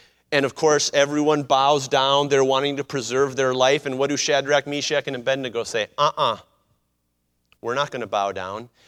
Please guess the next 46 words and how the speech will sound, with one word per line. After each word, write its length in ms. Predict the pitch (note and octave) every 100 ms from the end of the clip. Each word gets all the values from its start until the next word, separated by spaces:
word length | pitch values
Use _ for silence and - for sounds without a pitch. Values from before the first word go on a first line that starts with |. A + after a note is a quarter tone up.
| - _
And 200 | D#3 D3
they're 300 | D3 D3 C#3+
arrested 440 | C#3 D#3+ F3 G3 E3+
and 120 | C#3+
they're 120 | C3+
hauled 340 | - D3+ D#3+
in 100 | D3
front 260 | C3+ D#3 C#3
of 140 | B2
Ne-, 140 | A#2 B2 C#3
in, 220 | A#2+ A#2+
in 180 | C3 A#2
front 240 | C3+ B2+
of 100 | G#2+
King 220 | C#3 C3
Nebuchadnezzar, 640 | B2 A#2+ A#2+ B2 A#2 G#2+ G#2
the 80 |
most 220 | G#2+ G#2 -
powerful 420 | A2 A2+ B2 B2
man 260 | A2+ G#2+
in 60 | G#2+
the 80 | G#2
world. 420 | G2+ G#2 F#2 E2 _ _ _ _ _ _ _ _ _ _ _ _ _ _ _ _
Now, 220 | C3+ C3+
at 220 | C#3 C#3 A#2+
that 280 | C#3 D#3
point, 360 | - F3 D#3 C#3
when 160 | C3 B2+
they're 140 | C3+
sitting 400 | - E3+ C#3 C3
there 180 | B2 A#2+
and 140 | A#2
they're 120 | B2+ D3
seeing 440 | - E3+ D3 B2+
the 80 | A#2
burning 420 | G#2+ B2+ C#3+ D#3+
fiery 400 | - C#3 C#3+ C#3+
furnace 460 | - C3+ B2 A#2 A#2
in 80 |
front 280 | G#2 B2 A#2
of 80 | A2+
them 160 | A2 G#2+
and 120 | G2+
feeling 360 | - B2 B2+
its 120 | B2+ -
heat, 280 | - A2